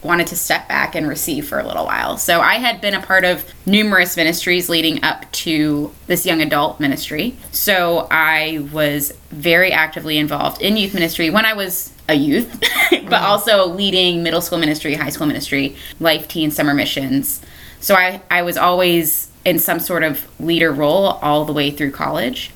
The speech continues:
Speaker 1: And then after college, I was continuing to lead and decided I really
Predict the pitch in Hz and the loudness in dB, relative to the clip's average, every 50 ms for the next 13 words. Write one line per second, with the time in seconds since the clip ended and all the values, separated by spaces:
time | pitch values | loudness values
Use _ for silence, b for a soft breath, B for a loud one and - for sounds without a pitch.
0 | - - 160 160 160 160 156 151 151 147 143 143 143 143 143 - - - - 165 | -6 -4 -2 0 0 2 2 2 2 2 2 2 0 0 -2 -4 -4 -4 -2 0
1 | 151 151 156 - 180 165 165 175 160 156 156 165 170 196 208 202 - - - - | 0 0 -2 -4 -8 -6 -2 -2 0 0 0 0 0 0 0 -2 -4 -8 -10 -16
2 | - - - 165 160 151 147 147 147 147 147 147 143 - - - - - - 175 | -14 -6 -2 0 2 2 2 2 0 0 -2 -4 -4 -8 -12 -18 -14 -6 -2 -2
3 | 165 165 - 160 156 - 180 175 170 170 165 165 160 - 160 165 160 160 156 156 | -2 -2 -4 -8 -6 -4 -4 -2 0 0 -2 -2 -4 -6 -4 -2 0 0 0 2
4 | 147 151 143 147 143 139 - - - - 151 147 - 165 147 143 143 143 143 139 | 2 2 0 0 -2 -4 -10 -14 -10 -8 -6 -2 0 0 0 0 0 -2 -2 -2
5 | 139 B B B B 160 156 147 147 156 156 160 170 170 165 160 156 151 - | -4 B B B B 0 0 2 0 0 0 0 -2 -2 -2 -2 -2 -4 -6